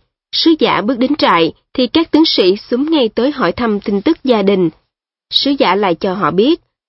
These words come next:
mọi nhà bình yên, Lã Mông rất thương mến, gia ơn cho tử tế lắm. Rồi rút tập thư tín ra, phân phát cho từng người.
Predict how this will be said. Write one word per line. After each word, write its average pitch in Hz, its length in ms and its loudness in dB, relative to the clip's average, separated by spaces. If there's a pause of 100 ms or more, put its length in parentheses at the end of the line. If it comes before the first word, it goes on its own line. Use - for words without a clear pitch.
(260)
mọi 226 200 2
nhà 220 240 2
bình 202 220 0
yên, 277 320 0 (240)
Lã 196 220 2
Mông 226 280 0
rất 302 220 -2
thương 220 260 0
mến, 220 260 2 (120)
gia 233 180 0
ơn 214 400 0
cho 208 240 -2
tử 170 240 0
tế 208 180 -4
lắm. 240 320 0 (640)
Rồi 247 280 4
rút - 300 -2
tập 220 200 -2
thư 233 220 -2
tín 240 180 2
ra, 254 320 0 (300)
phân 240 180 2
phát 294 360 -4
cho 240 120 0
từng 196 240 -2
người. 190 320 2